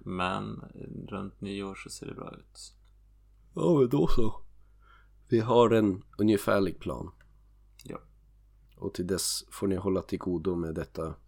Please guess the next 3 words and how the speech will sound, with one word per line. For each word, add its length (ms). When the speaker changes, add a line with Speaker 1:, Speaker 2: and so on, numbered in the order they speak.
Speaker 2:
lite 460
kortare 480
avsnittet. 560